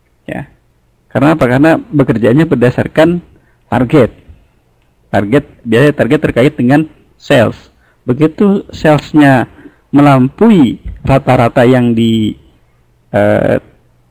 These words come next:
patok atau yang digariskan, maka biasanya bonus dan, eh, berbagai jenis, eh,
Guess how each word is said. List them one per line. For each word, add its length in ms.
patok 480
atau 100
yang 400
digariskan, 840
maka 340
biasanya 400
bonus 400
dan, 320
eh, 240
berbagai 640
jenis, 300
eh, 480